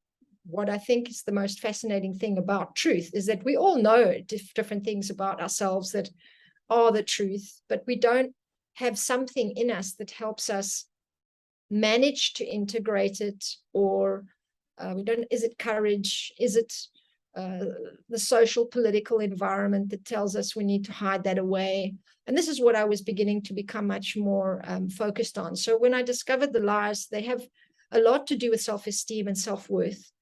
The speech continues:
that women do question their self-worth at a very deep level, level. And the bigger inquiry then is why, and what are the building blocks that have to be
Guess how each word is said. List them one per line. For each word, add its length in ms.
that 160
women 380
do 340
question 540
their 100
self-worth 760
at 100
a 40
very 220
deep 320
level, 400
level. 460
And 320
the 420
bigger 220
inquiry 640
then 220
is 180
why, 560
and 320
what 340
are 140
the 240
building 400
blocks 600
that 180
have 280
to 120
be 480